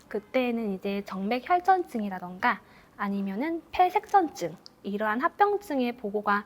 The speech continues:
굉장히 높았고 우려스러웠던 부분이, 어, 있었는데 이제 이러한 합병증을 최소화시키기 위해서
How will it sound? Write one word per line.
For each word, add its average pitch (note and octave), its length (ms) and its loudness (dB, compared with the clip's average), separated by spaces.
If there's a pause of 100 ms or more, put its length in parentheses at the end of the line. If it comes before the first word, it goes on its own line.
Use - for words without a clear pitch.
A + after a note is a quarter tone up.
(300)
굉장히 A#3 420 -2
높았고 G3 840 2 (280)
우려스러웠던 C4+ 800 0
부분이, G3+ 680 -4 (140)
어, F#3+ 180 -8
있었는데 A3 800 -4 (300)
이제 A3+ 120 -2
이러한 A3+ 260 2
합병증을 C4+ 920 0
최소화시키기 C4 1120 2
위해서 G3 500 0